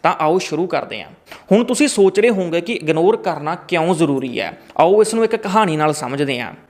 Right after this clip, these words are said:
ਕਲਪਨਾ ਕਰੋ, ਇੱਕ ਬਹੁਤ ਵੱਡੀ ਇਮਾਰਤ ਬਣ ਰਹੀ ਆ ਤੇ ਤੁਸੀਂ ਉਸ ਦੇ ਆਰਕੀਟੈਕਟ ਹੋ। ਤੁਹਾਡਾ ਕੰਮ ਸਿਰਫ ਉਸ ਇਮਾਰਤ ਨੂੰ ਸਭ ਤੋਂ ਖੂਬਸੂਰਤ ਬਣਾਉਣਾ ਹੈ। ਪਰ ਜਿਵੇਂ ਹੀ ਤੁਸੀਂ ਕੰਮ ਸ਼ੁਰੂ ਕਰਦੇ ਹੋ, ਲੋਕ ਤੁਹਾਡੇ 'ਤੇ ਛੋਟੇ-ਛੋਟੇ ਪੱਥਰ ਸੁੱਟਣ ਲੱਗ ਜਾਂਦੇ ਨੇ। ਇਹ ਕਹਿੰਦੇ ਨੇ ਕਿ "ਇਹ ਇਮਾਰਤ ਨਹੀਂ ਬਣ ਸਕਦੀ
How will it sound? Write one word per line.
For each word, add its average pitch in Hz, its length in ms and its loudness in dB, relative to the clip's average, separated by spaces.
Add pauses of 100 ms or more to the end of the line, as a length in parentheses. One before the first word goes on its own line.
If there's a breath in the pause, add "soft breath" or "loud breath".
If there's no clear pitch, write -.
(200)
ਕਲਪਨਾ 202 360 4
ਕਰੋ, 226 260 0
ਇੱਕ 226 160 0
ਬਹੁਤ 202 320 0
ਵੱਡੀ 202 220 0
ਇਮਾਰਤ 165 480 -2
ਬਣ 135 180 -6
ਰਹੀ 143 240 -4
ਆ 120 120 -2
ਤੇ 190 140 -6
ਤੁਸੀਂ 202 380 -4
ਉਸ 175 160 -4
ਦੇ 185 160 -2 (120)
ਆਰਕੀਟੈਕਟ 143 640 -2
ਹੋ। 107 100 -8 (280 soft breath)
ਤੁਹਾਡਾ 220 300 2
ਕੰਮ 220 240 -6
ਸਿਰਫ 233 220 -6
ਉਸ - 200 -4
ਇਮਾਰਤ 165 440 -2
ਨੂੰ 196 80 -6
ਸਭ 196 160 -8
ਤੋਂ - 180 0
ਖੂਬਸੂਰਤ 262 580 0
ਬਣਾਉਣਾ 165 440 0
ਹੈ। 78 140 -10 (280 loud breath)
ਪਰ 170 140 2
ਜਿਵੇਂ 160 300 0
ਹੀ 247 60 0
ਤੁਸੀਂ 220 280 -2
ਕੰਮ 185 200 0
ਸ਼ੁਰੂ 202 220 0
ਕਰਦੇ 160 360 -2
ਹੋ, 135 160 -6
ਲੋਕ 151 280 0
ਤੁਹਾਡੇ 202 300 0
'ਤੇ 196 120 0
ਛੋਟੇ-ਛੋਟੇ 226 520 -2
ਪੱਥਰ 208 360 -2
ਸੁੱਟਣ 214 280 -2
ਲੱਗ 151 120 2
ਜਾਂਦੇ 127 300 -6
ਨੇ। 110 160 -6 (320 loud breath)
ਇਹ 269 140 4
ਕਹਿੰਦੇ 277 260 2
ਨੇ 302 60 -4
ਕਿ 302 100 -6
"ਇਹ 269 200 0
ਇਮਾਰਤ 240 360 0
ਨਹੀਂ 269 120 0
ਬਣ 240 140 0
ਸਕਦੀ 165 440 -4